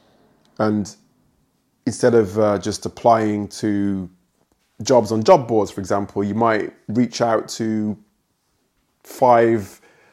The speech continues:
directly to five potential employers each, each week,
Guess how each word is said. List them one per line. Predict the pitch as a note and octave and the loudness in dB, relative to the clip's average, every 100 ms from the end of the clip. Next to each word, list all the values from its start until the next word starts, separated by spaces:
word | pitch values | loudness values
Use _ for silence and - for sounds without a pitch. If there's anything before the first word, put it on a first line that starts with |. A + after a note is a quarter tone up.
| _ _ - | _ _ -2
directly | B2 A#2+ A#2 A#2 A2 | 4 4 4 0 -6
to | - | -10
five | A2 - A#2 A2+ A2 G2+ _ | -12 0 2 4 0 -4 _
potential | - - A#2+ G#2+ A2 | -18 -12 -12 -8 -8
employers | G#2 - C3 A2+ F#2+ - - - | -8 -2 0 2 0 -4 -14 -8
each, | A2 G2+ - - | -8 -8 -12 -10
each | G#2+ G2 - | -10 -10 -6
week, | C3+ G2+ - | -4 -4 -10